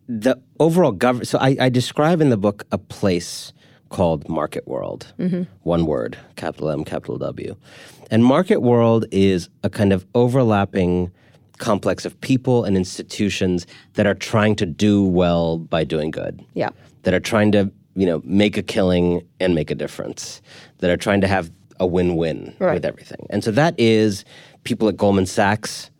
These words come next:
Speaker 1: trying to do green bonds to
Speaker 2: Mm-hmm.
Speaker 1: change the world while also maybe pushing Exxon stock. That is, you know,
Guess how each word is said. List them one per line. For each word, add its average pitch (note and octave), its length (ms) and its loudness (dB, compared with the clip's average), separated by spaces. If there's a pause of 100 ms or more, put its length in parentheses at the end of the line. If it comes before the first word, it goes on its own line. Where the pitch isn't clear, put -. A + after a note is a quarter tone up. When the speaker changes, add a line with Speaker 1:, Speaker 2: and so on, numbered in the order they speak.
(260)
Speaker 1:
trying G2+ 260 0
to F#2 60 0
do F#2 160 2
green G2 340 2
bonds A#2+ 460 2
to - 80 -2
Speaker 2:
Mm-hmm. A3+ 80 2
Speaker 1:
change A2 240 4
the A#2+ 100 0
world A#2+ 380 0 (280)
while F2+ 200 2
also F2+ 260 0
maybe E2+ 260 0
pushing F2+ 320 -4
Exxon G#2 420 0
stock. G#2+ 440 -2 (380)
That G#2+ 260 2
is, G2 640 2
you F#2 180 -2
know, D#2+ 220 0